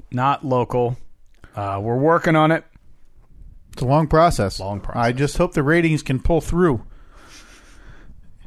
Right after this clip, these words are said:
Speaker 2: And this is where I, I start to, uh, become not concerned, but, uh, I figured Jersey Steve would come out to brush him back. That's what Mike said.
Speaker 1: Yeah.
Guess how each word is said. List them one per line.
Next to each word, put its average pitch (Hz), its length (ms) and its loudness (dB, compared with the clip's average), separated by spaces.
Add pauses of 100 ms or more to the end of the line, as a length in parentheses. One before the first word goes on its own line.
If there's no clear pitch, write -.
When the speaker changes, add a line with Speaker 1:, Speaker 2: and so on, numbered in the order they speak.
(120)
Speaker 2:
And 170 140 4
this 254 140 2
is 220 140 0
where 202 560 2
I, 170 220 2
I 160 160 2
start 165 320 0
to, 139 320 -2
uh, 123 400 2 (360)
become 175 360 0
not 208 180 2
concerned, 147 540 2
but, 120 200 -2
uh, 117 280 0 (400)
I - 60 -18
figured 208 420 0
Jersey 202 480 2
Steve 220 420 0
would 196 140 -4
come 196 240 0
out 196 260 2
to 160 80 0
brush 139 480 2
him 180 220 0
back. 123 500 -2 (140)
That's - 100 -16
what - 100 -10
Mike 107 300 -4
said. 160 360 2 (100)
Speaker 1:
Yeah. 117 320 -4